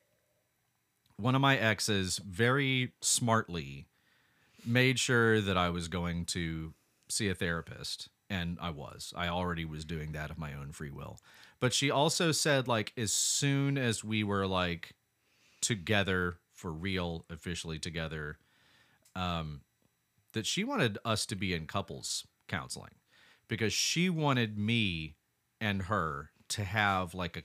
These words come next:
common language that we could use to talk about our relationship. Because while she was getting to know me, like, before we were official, official, I would have issues that made no sense.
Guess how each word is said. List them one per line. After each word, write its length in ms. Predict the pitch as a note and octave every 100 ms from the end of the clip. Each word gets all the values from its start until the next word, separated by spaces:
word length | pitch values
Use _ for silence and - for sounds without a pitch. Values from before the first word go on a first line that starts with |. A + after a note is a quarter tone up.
| -
common 760 | - - A#2+ A#2+ A#2 A2 G#2+ G2+ _ _ _
language 680 | G#2 F#2 G2+ G2+ E2+ D2 C#2
that 120 | -
we 140 | F#2+ F#2+
could 220 | F#2 D#2
use 420 | E2+ F2 E2 E2
to 100 | -
talk 320 | D#2+ F#2 D#2+ E2+
about 300 | D#2 D#2+ D2+
our 120 | D2+
relationship. 760 | D2+ D2+ D2+ D2 - C#2 - - - - - _
Because 480 | - - G2+ F#2 E2+ -
while 400 | - E2 F#2 G#2+
she 180 | A#2+ -
was 160 | B2+ A2
getting 420 | F#2 A2+ A#2 B2
to 120 | -
know 320 | G2 F#2 G2 B2
me, 300 | C#3+ E3+ G3+
like, 280 | F#2+ F2+ G2
before 400 | F#2+ - G2+ G2+
we 160 | G2
were 200 | G#2 G2
official, 440 | E2+ - A2 - C#3+
official, 580 | - E3 - F3+ F3 E3+ _ _ _ _ _ _ _ _ -
I 140 | C3
would 140 | D3 A2+
have 240 | A2 F#2 -
issues 800 | G#2 G2+ D#3 E3+ E3+ D3 - - _ _ _
that 220 | F#2 A#2
made 320 | B2 G#2+ F#2 D2+ - _ E2+
no 440 | F#2 G#2 A#2+ B2
sense. 580 | A#2 G2 C2 - -